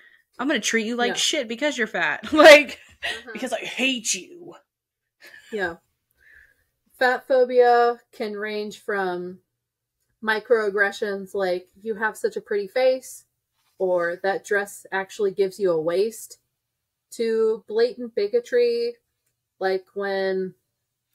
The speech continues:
Speaker 2: everyone's favorite white man, Bill Maher, publicly called for a return of fat shaming to combat obesity.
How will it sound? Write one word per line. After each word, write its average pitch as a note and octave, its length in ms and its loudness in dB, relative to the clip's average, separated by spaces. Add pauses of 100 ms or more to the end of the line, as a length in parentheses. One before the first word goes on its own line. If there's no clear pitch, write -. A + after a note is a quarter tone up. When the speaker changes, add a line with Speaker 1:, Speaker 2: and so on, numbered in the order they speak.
Speaker 2:
everyone's F#3+ 580 0
favorite E3+ 420 2
white E3+ 240 -2
man, D#3+ 400 -8 (280)
Bill E3+ 220 -2
Maher, D#3+ 500 -2 (800)
publicly B3+ 540 2
called A3 500 -4
for G3 440 0
a F3+ 140 -6
return G3+ 580 -6
of F#3+ 120 -8
fat F3+ 300 -4
shaming E3 600 -8 (280)
to F3 340 2
combat F3+ 560 -2
obesity. E3+ 720 -4